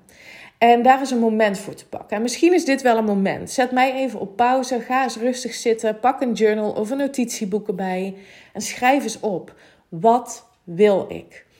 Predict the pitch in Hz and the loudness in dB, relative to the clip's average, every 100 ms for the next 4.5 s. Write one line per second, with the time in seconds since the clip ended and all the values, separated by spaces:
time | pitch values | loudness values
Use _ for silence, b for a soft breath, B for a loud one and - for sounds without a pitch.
0 | b b 226 220 196 175 170 170 185 285 | b b -4 -4 -4 -6 -2 0 0 -2
1 | 359 b b b b 196 240 247 285 370 | -6 b b b b 4 4 6 4 4
2 | 170 143 - _ 180 165 156 151 147 - | 0 -6 -16 _ -4 -4 -4 -6 -8 -14
3 | - _ _ 240 262 - 294 262 220 - | -20 _ _ -2 0 -2 0 0 -2 -2
4 | 285 269 156 143 | 0 0 -2 -8